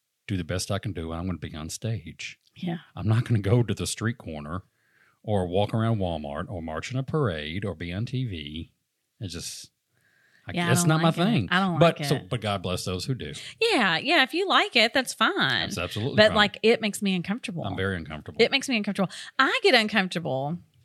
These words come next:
Speaker 2: advertising on social media, like, "Come see me in a play."
Speaker 1: Eh, I don't. I mean, I, I don't
Speaker 2: I
Speaker 1: hammer
Speaker 2: might, I might
Speaker 1: people.
Speaker 2: put it out there and be like, "I'm in a play, come see it," and, like, put a playbill for it. But, like, just gushing over, I don't.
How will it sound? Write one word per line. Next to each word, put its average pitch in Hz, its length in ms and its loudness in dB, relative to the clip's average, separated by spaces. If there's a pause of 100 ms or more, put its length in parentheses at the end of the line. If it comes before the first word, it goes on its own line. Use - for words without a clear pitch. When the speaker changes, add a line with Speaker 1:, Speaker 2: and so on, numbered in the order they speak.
(680)
Speaker 2:
advertising 185 680 2
on 170 220 0
social 165 260 0
media, 147 500 -2
like, 160 200 -4
"Come 190 160 -2
see 160 240 -4
me 147 100 -4
in 135 60 -4
a 135 40 -4
play." - 380 -10 (100)
Speaker 1:
Eh, - 40 -8
I 415 680 -4
don't. - 180 -6 (140)
I 269 60 -4
mean, 254 140 0
I, 190 160 2 (100)
I 185 40 2
don't 117 280 -2 (680)
Speaker 2:
I - 40 -8
Speaker 1:
hammer - 240 8
Speaker 2:
might, - 180 6
I 415 60 8
might 427 160 6
Speaker 1:
people. - 160 4
Speaker 2:
put 277 60 6
it 220 120 6
out 190 200 4
there 190 100 0
and 185 80 0
be 180 80 0
like, 165 240 2
"I'm 320 160 -4
in 330 60 -2
a 330 40 -8
play, 339 220 -6
come 320 100 -10
see 330 180 -6
it," 285 60 -4
and, 226 160 -4
like, 196 160 -2
put 214 120 -4
a - 20 0
playbill 202 380 2
for 214 240 2
it. 202 100 2
But, 190 180 4
like, 170 480 0 (1500)
just - 240 -8
gushing 208 560 4
over, 180 460 2
I 202 140 2
don't. 196 260 -2